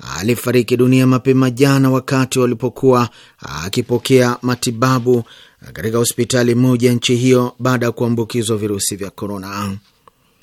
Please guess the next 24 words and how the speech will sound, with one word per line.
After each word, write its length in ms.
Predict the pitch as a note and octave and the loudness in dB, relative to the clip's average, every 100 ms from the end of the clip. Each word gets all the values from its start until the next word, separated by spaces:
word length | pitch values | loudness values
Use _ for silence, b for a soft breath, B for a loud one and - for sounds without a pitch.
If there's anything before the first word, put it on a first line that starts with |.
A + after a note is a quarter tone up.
| B B B - | B B B -16
Mtoto 540 | D#2+ D#2+ E2 A#2+ B2 | -14 -12 -2 -2 0
wa 80 | A#2+ | 0
kiume 320 | - B2 B2 | 2 2 4
wa 60 | A#2+ | 2
waziri 340 | A#2 G#2 A#2+ | 0 2 2
huyo 360 | A#2 B2 A#2+ A#2+ | 2 4 4 4
kwa 160 | B2+ | 0
jina 440 | A#2 B2+ A#2+ A#2+ B2 | 0 2 2 0 -2
la 320 | A#2+ B2 A#2+ - A#2 | 0 0 0 -2 -2
Rembrandts 640 | B2+ A#2+ B2 B2 A#2 - F2 b b b b - | 0 0 0 0 -2 -4 -6 b b b b -16
amethibitisha 880 | D2 F#2+ A#2 A#2 A#2+ A#2 B2 - | -8 -4 -2 0 0 0 0 0
habari 420 | A#2+ A2 B2+ B2+ B2 | -2 0 0 2 0
hiyo 360 | A#2 B2+ A#2+ B B - | 2 2 2 B B -2
ya 120 | C3 | -2
kuaga 460 | - B2+ C3 B2+ C3 | 2 2 2 2 0
dunia 340 | B2+ C3 C3 | 2 4 4
mama 260 | C3 C3 C3 | 4 2 4
yake 520 | C3+ B2 - G2 F2 B B - C#2 | 2 2 -2 -8 -8 B B -18 -12
aliyekuwa 440 | D#2+ A#2 A#2 - A#2+ | -4 0 0 0 -2
na 80 | A#2+ | -2
umri 300 | B2 A#2+ A#2+ | -2 0 0
wa 60 | |
miaka 300 | A#2 A2+ A#2+ | 0 -2 -4
sitini 540 | G#2+ - - B2 A#2+ | -8 -6 -2 -2 -2